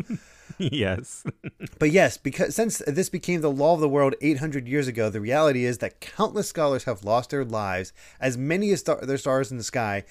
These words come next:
Speaker 2: researching this void history.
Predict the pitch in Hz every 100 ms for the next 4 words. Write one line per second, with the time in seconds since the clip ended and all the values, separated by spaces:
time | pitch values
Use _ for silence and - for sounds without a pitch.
0 | - - 110 107 156 - 135 127 127 110
1 | 123 - 104 113 107 85 117 - 85 -
2 | -